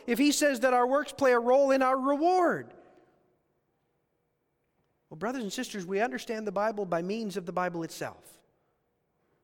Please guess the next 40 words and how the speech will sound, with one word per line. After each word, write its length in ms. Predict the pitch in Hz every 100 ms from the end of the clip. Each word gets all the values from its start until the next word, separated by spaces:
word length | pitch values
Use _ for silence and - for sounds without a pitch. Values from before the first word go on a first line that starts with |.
| _
So 140 | - 196
consider 340 | 208 - 262
first 320 | - 254 - - - _ _ _ _
the 100 | 170
judgment 560 | 160 180 247 185 131 -
and 140 | 151 156
the 80 |
way, 280 | 160 196 165
way 240 | 160 202 202
our 160 | 185
works 500 | 175 208 214 - - -
play 180 | - 208
a 60 | 190
role 320 | 202 208 196
in 120 | 190
the 80 | 185
judgment. 520 | 180 233 180 131 110
The 80 | 156
Bible 320 | 180 240 285
says 520 | 269 208 190 240 - - - _ _ _ _ _ _ _ _ _ _ _ _ - -
in 140 | 180
Revelation 540 | 175 190 202 202 - 208
twenty, 320 | 220 190 139
"The 100 | 139
dead 340 | 139 190 220
are 180 | 190 170
judged 440 | 151 208 220 170
according 500 | 175 - 220 226 226
to 160 | 220 220
their 180 | 202 208
works. 680 | 202 185 160 - - - - - _ _ -
They 120 | 185
were 140 | 190
judged, 440 | 165 196 240 202 202
each 240 | 254 -
one 240 | 226 233
according 520 | 220 - 233 240 240 226
to 160 | 240
his 160 | 226 196
works." 640 | 254 240 175 - - -